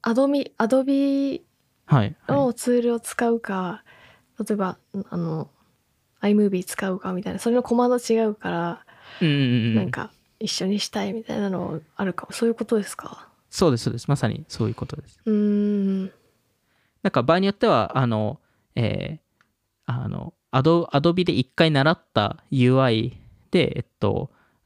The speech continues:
Speaker 2: えー、iMovieに行くと、同じ場所に、なんか、あの、同じ、同じ場所にボタンがあったりとか。
Speaker 1: あー、なるほど。
Speaker 2: あの、別にショートカットだけではなくて、そのユーアイ、そのデザインのユーアイとかも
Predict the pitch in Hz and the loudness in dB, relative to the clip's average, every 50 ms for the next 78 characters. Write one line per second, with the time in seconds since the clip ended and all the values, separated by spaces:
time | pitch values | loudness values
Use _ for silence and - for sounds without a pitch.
0 | - - 117 - - - - - 127 139 151 165 170 160 156 139 123 120 120 - | -6 -4 -4 -4 -4 -6 -4 0 2 4 4 4 4 2 2 2 2 0 -2 -2
1 | - - 151 117 - - - 131 156 170 185 185 185 180 185 180 - 196 190 196 | 0 0 2 2 0 0 0 2 4 4 4 4 4 2 2 0 2 0 2 2
2 | 185 135 - - 127 127 - - - - _ _ _ _ _ _ _ _ - - | 2 0 -2 -2 -2 -2 -2 -4 -8 -10 _ _ _ _ _ _ _ _ -6 -4
3 | 120 104 104 - 135 143 _ _ _ _ _ - 127 120 135 143 170 170 - - | -4 -4 -4 -6 -8 -12 _ _ _ _ _ 2 4 4 4 4 4 2 0 2
4 | - 156 151 160 170 170 165 170 - 208 185 131 110 117 107 - 123 113 113 110 | 2 2 4 4 4 4 4 2 4 2 2 2 2 2 2 4 4 4 4 4
5 | 110 107 - - - - - - - - - 127 - _ _ _ _ _ _ _ | 2 2 0 -4 -12 -12 -14 -14 -10 -8 -8 -8 -10 _ _ _ _ _ _ _
6 | _ _ _ _ _ _ _ _ _ _ _ _ - - _ - - 226 220 220 | _ _ _ _ _ _ _ _ _ _ _ _ -20 -20 _ -2 0 2 2 2
7 | 220 220 220 220 214 208 208 208 202 202 202 202 208 214 208 208 190 - - _ | 2 0 0 0 0 -2 -2 -2 -2 -2 -2 0 0 2 0 0 -2 -4 -8 _
8 | _ _ _ _ _ _ _ _ _ _ _ _ _ _ _ - 120 110 113 123 | _ _ _ _ _ _ _ _ _ _ _ _ _ _ _ -4 -2 0 2 0
9 | 127 - 165 147 - - 165 - 156 170 - - 107 107 104 - 139 117 107 - | 0 0 0 0 2 2 2 2 2 0 0 -2 -2 -4 -2 -2 -2 -2 -2 -4
10 | 107 104 - - - - - - - - - - 143 113 113 120 120 120 110 110 | -6 -10 -12 -12 -12 -10 -10 -10 -12 -14 -12 -8 -4 0 2 2 4 4 2 0
11 | 120 165 - - - 117 107 - - - _ _ _ _ _ _ - - 127 117 | -2 -4 -8 -8 -6 -6 -6 -6 -8 -12 _ _ _ _ _ _ -2 0 2 2
12 | 127 131 131 135 131 127 123 127 127 120 113 107 - 113 - - 127 127 139 135 | 2 2 2 2 2 2 4 4 4 4 2 0 -2 -6 -8 -6 -6 -6 -8 -10